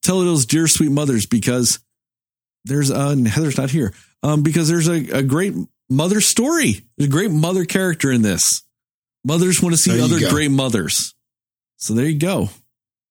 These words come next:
Speaker 1: And, uh, most of all, weirdly enough, I'm going back to Moon Knight, uh,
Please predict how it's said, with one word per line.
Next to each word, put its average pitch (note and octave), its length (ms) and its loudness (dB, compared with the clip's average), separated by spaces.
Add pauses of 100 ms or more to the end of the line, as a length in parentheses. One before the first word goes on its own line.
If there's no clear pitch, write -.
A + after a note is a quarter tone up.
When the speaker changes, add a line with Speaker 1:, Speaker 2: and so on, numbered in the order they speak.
(1300)
Speaker 1:
And, A2 300 0
uh, G#2+ 320 -2 (480)
most C#3+ 320 0
of A2 80 0
all, C3 320 -4 (880)
weirdly G#2 400 0
enough, A2 240 0
I'm F#2 100 -2
going G#2+ 260 0
back A#2+ 180 -2
to B2 100 0
Moon C3 240 2
Knight, A#2+ 300 0 (100)
uh, A2 280 0